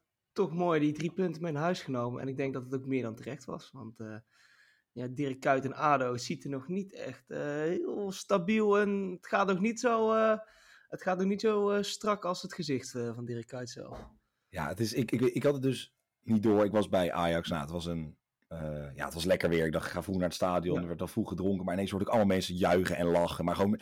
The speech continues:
Speaker 2: ja, meer gewoon het lachen, zeg maar. Het juichen is als P S V achterkomt bij ons of wat dan ook, zeg maar. Ineens hoor ik mensen lachen en, "Ah, lekker voor hem, lekker voor hem." Ik denk, "Wat is hier aan de hand dan?" Dus ik draai me om. Staan ze op zijn telefoon, stonden ze ado te kijken.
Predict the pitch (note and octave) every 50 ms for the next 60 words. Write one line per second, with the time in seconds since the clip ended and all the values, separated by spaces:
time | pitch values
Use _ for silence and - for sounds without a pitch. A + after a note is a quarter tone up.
0 | - - - F#2 - - _ _ - A2+ B2 A2+ G#2 - A2+ A2+ G#2 F2 G2 G2+
1 | G2 G2 - E2 E2+ F2 F2 F2 F#2 F#2 F2+ G2 G2 F#2+ A#2+ B2+ A2+ G#2+ G#2+ F#2+
2 | - - - G2 G2 G2 - - G2 F#2 E2 E2+ - - - - F2+ F2 E2 D#2
3 | E2 E2 E2 - F2 E2+ F2+ F2 F2 E2+ E2+ E2 - _ _ - - - G2 F#2
4 | F2 E2 D#2 - _ _ _ _ - _ _ _ _ - - A2+ A#2+ B2+ A#2 B2+
5 | B2 B2 B2+ A2+ G#2+ - G#2 G2+ G#2 A#2 B2 A#2+ - - - G#2+ A2+ B2 C3 B2+
6 | B2 A#2+ A#2+ A2+ A2+ A#2 C#3+ D3+ C#3 - - C#3 A#2 A2 B2 C#3 C#3 C3 B2 A#2+
7 | A#2+ A2+ A#2+ C#3 - - C#3 B2 A2+ A#2 A#2+ B2 A2+ A2+ G#2+ - _ - - -
8 | - - F#2+ F#2 E2 - - - E2+ D#2+ E2+ F2 F2 F2 G2+ G2 F#2 F2 - D#2
9 | D2+ D#2 E2+ E2+ - F#2 E2 E2+ F2+ G2 - G#2 F#2+ F#2+ G2+ - _ _ _ -
10 | - - - - A2 G2+ - G#2+ G2 - A2 G#2 G2+ F#2 - G#2 G#2+ A2 G#2+ G#2
11 | - G#2+ G2+ F#2 G2 - G2 G2+ G#2 G#2 G2 F#2 - - - F#2 F2+ F2+ E2+ -
12 | -